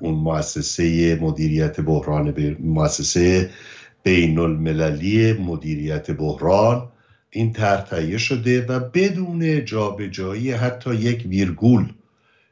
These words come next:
بدون اینکه یک واو جابجا بشود،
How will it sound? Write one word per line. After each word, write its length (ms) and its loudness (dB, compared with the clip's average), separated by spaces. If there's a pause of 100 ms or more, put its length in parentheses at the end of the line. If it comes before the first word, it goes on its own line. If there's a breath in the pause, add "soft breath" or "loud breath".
(120)
بدون 280 2
اینکه 360 2
یک 380 2 (300)
واو 460 2 (420)
جابجا 540 -2
بشود، 760 0